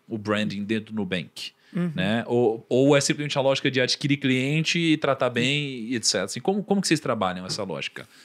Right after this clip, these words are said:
Speaker 2: Vou, vou contar um pouquinho do começo, depois eu vou deixar ali, é, porque hoje tá ela que tá tocando esse,
Speaker 1: Uhum.
Speaker 2: o, esse filho aí,
Speaker 1: Não, a
Speaker 2: né?
Speaker 1: Lívia tá mandando benzão demais.
Speaker 2: Muito, muito bem. Muito bem.
Speaker 1: Country manager.
Speaker 2: Isso aí. <laughs> Isso aí.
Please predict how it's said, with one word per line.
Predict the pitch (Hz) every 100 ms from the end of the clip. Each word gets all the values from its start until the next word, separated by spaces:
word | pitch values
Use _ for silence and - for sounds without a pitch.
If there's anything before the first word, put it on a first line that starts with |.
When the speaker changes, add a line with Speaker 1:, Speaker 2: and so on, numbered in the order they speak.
| -
Speaker 2:
Vou, | 160 180 185
vou | 165
contar | 196 190
um |
pouquinho | 185 175 175
do |
começo, | 160 156 180 190
depois | 175 190
eu |
vou | 185
deixar | 185 185 -
ali, | 175 165 165 -
é, | 160 156 151
porque | -
hoje | 180 175 202 190
tá | - 185 202
ela | 175 175 214
que | -
tá | 233
tocando | 262 247 202 208
esse, | 160
Speaker 1:
Uhum. | 143 120 151 160
Speaker 2:
o, | 175
esse | 170 180
filho | - 214 175
aí, | 165 156
Speaker 1:
Não, | 151
a | 147
Speaker 2:
né? |
Speaker 1:
Lívia | 120
tá | 143
mandando | 139 151
benzão | 156 170 180 139 180
demais. | 185 135 143 123
Speaker 2:
Muito, | 196 233 233 196 196 196 -
muito | 165 196 226 151
bem. | 156 139 135 _ _ - -
Muito | 160 185 208 214
bem. | 143
Speaker 1:
Country | 175 196 - 180
manager. | 165 139 117 104 90 - - -
Speaker 2:
Isso | - 220
aí. | 240
<laughs> | - - 180 - - 165 302
Isso | 240 -
aí. | - 226